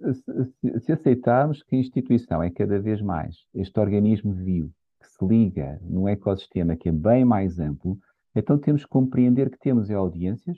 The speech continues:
a meu ver, e estabelecer diálogos e narrativas com essas diferentes audiências, e só assim conseguimos ter, no fim do dia, uma proposta de valor que é consistente e integrada.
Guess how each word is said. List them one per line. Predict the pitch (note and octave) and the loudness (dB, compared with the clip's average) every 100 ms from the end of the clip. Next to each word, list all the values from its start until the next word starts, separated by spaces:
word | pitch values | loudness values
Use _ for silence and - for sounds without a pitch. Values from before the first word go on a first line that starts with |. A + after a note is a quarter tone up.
| _ | _
a | - | -8
meu | E2 D2 | -4 -4
ver, | C#2 F2+ A#2 - _ _ | -2 0 0 -4 _ _
e | B2 | -2
estabelecer | B2 C#3+ C#3+ C#3+ - C#3+ | 2 2 4 2 0 0
diálogos | B2 B2+ C3 A#2+ F#2+ G#2 | 0 -2 0 0 -2 -2
e | |
narrativas | G2+ G2 G2 G2 A#2+ A2 F#2+ - | -2 -2 -4 -2 -2 -2 -4 -6
com | F#2 | -6
essas | F2+ - F2 | -6 -6 -6
diferentes | F#2 - G2+ F#2 E2 _ _ - | -6 -2 -2 -2 -4 _ _ -10
audiências, | E2+ D#2+ D#2 D2+ - G#2+ A#2+ _ _ | -8 -4 -4 -6 -6 -8 -8 _ _
e | D#3+ | -6
só | D#3+ E3+ | 0 0
assim | D3+ - | 0 0
conseguimos | D#3 D#3+ D3+ - D3 C#3+ - | -2 0 -2 -2 -2 -2 -4
ter, | - B2 D#2+ F2 - | -2 0 0 -8 -6
no | E2+ | -6
fim | - F2+ | -2 0
do | E2+ E2 | 0 0
dia, | F2 F#2+ A2+ B2 _ _ | -2 -2 -2 -6 _ _
uma | A#2+ | 0
proposta | A#2 - B2+ - | 0 0 0 2
de | A#2 | 2
valor | A#2+ A#2+ B2+ | 4 4 4
que | - | 0
é | C3+ | -2
consistente | - C3 - - C#3 C#3+ _ _ - | -2 -4 -4 -4 -4 -4 _ _ -12
e | C#3 | -6
integrada. | C#3+ C3+ D3 C3 G#2+ G2+ | -4 -2 -2 -2 -2 -4